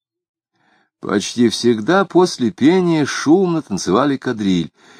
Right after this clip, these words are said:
и больше всех шумел писатель, одновременно изображая и оркестр, и дирижёра. Притопывая коротенькими толстыми ногами, он искусно играл на небольшой дешёвой гармонии и ухорски командовал:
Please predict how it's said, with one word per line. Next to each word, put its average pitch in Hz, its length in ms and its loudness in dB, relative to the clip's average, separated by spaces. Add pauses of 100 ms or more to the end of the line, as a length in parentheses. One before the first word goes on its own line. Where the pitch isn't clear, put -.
и - 100 -6
больше 170 340 2
всех 165 280 2
шумел 156 420 2
писатель, 120 800 0
одновременно 113 880 0
изображая 87 600 2
и 131 160 6
оркестр, 135 720 0 (300)
и 90 140 -4
дирижёра. 87 720 2 (340)
Притопывая 92 920 2
коротенькими 90 800 0
толстыми 92 540 0
ногами, 92 600 0 (280)
он 101 260 2
искусно 117 640 2
играл 113 340 2
на 107 60 2
небольшой 107 640 2
дешёвой 98 460 2
гармонии 90 1160 0
и 82 60 2
ухорски 113 680 -4
командовал: 92 680 0